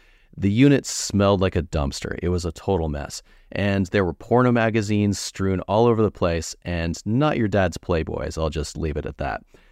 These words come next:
Then there was the tenant, and he was a real piece of work. He spoke not a word and just sat on the couch holding what I think was a mixing bowl in his lap, but, like, a, a huge bowl, and he proceeded to eat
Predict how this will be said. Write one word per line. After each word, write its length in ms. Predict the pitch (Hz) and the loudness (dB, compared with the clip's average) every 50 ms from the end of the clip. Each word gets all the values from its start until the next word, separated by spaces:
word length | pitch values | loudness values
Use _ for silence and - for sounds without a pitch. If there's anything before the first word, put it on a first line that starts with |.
| _ _ - | _ _ -12
Then 320 | - 135 135 127 135 151 | -12 2 4 6 6 8
there 120 | 165 165 156 | 8 6 6
was 120 | 143 123 | 4 4
the 100 | 104 95 | 2 -2
tenant, 440 | - - - 101 98 101 98 95 - | -4 -2 -2 0 0 0 0 -2 -4
and 300 | - 85 85 82 82 80 | -4 -4 -4 -2 -4 -4
he 360 | - - - - 123 127 139 139 | -6 -10 -8 -4 -2 0 2 2
was 200 | 123 107 98 87 | 2 2 0 0
a 140 | 85 78 76 | 0 -2 -2
real 560 | 69 71 80 85 87 95 101 98 101 98 92 - - | -4 -4 -4 -2 0 2 2 2 2 0 0 -4 -8
piece 400 | - - 85 80 80 - - - - | -6 -4 -2 -2 -2 -4 -8 -10 -8
of 180 | - 76 76 76 | -8 -8 -6 -6
work. 400 | - 69 62 53 50 - _ _ _ _ - _ _ _ _ _ | -6 -6 -6 -6 -8 -10 _ _ _ _ -20 _ _ _ _ _
He 180 | _ - 120 | _ -2 -2
spoke 380 | 113 - - - 123 120 - - | -2 -2 2 4 4 4 6 4
not 320 | 95 92 98 98 107 123 | 0 2 2 4 4 4
a 60 | 123 113 | 4 2
word 420 | 98 92 87 71 65 67 67 - - | 2 2 0 0 -2 -4 -8 -10 -8
and 160 | 78 78 80 | -4 -4 -2
just 240 | 80 80 80 78 - | -2 -2 -4 -4 -6
sat 360 | - - - - 101 107 120 | -8 -6 -2 0 2 2 4
on 100 | 127 135 | 4 2
the 80 | 139 131 | 2 0
couch 500 | - - 101 85 85 82 82 - - - - | -2 -4 -4 -2 -2 -2 -2 -4 -8 -14 -14
holding 500 | - - - 98 104 107 110 104 98 92 | -14 -6 -2 0 0 2 2 2 0 0
what 140 | 82 87 78 | -2 -4 -4
I 100 | 78 80 | -4 -6
think 340 | - _ - 123 139 143 - | -8 _ -2 -2 -2 -2 -2
was 160 | - 95 - | -4 -6 -6
a 80 | - 73 | -4 -6
mixing 480 | 76 78 92 104 - - - 147 143 | -4 -2 -2 -2 -2 0 0 0 0
bowl 280 | 127 135 135 143 143 147 | 2 0 0 2 2 0
in 40 | 147 | 0
his 160 | 143 - - | -2 -2 0
lap, 220 | 139 139 139 139 - | 0 0 0 -2 -2
but, 140 | - - | -4 -2
like, 160 | 90 87 - - | -2 -2 -2 -4
a, 120 | 76 - - _ | -6 -8 -8 _
a 100 | 85 80 | -6 -6
huge 420 | - - 139 156 185 180 71 - 82 - | -4 -2 0 0 0 0 -2 -6 -12 -6
bowl, 380 | - 95 87 82 76 73 73 - _ _ _ _ _ _ _ | -2 0 0 2 0 0 -4 -6 _ _ _ _ _ _ _
and 120 | 95 92 90 | -4 -4 0
he 160 | 107 143 185 | 0 0 0
proceeded 520 | - 214 190 - - 156 151 139 135 110 | 0 -2 -4 0 0 2 2 2 2 0
to 180 | - - - 98 | -2 -6 -4 -2
eat 240 | 95 90 85 80 | -2 -2 -2 -4